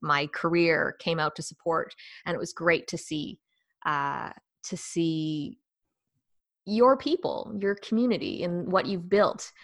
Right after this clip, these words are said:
I mean, your strength is your, are you, you know, is your relationships and, and actual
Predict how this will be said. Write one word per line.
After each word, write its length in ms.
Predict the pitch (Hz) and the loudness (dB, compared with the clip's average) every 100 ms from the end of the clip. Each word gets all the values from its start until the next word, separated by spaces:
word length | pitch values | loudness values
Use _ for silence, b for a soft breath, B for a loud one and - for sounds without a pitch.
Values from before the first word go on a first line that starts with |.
| b | b
I 80 | 180 | -2
mean, 440 | 175 175 170 170 185 | 0 0 0 -2 0
your 200 | 185 185 | 2 2
strength 440 | - 226 214 202 | 2 4 4 2
is 120 | 165 | 2
your, 180 | 165 151 | 2 4
are 140 | 165 | 2
you, 120 | 165 - | 2 -2
you 320 | - - 180 | -10 -6 -4
know, 80 | 165 | -2
is 200 | - 180 | -2 0
your 120 | 180 165 | 2 4
relationships 920 | 160 180 233 - 165 - - - - | 4 4 2 0 -6 -6 -8 -8 -6
and, 160 | 160 B B B - | -4 B B B -8
and 160 | 156 - | -6 -2
actual 460 | 175 196 - 175 | -2 0 -2 -4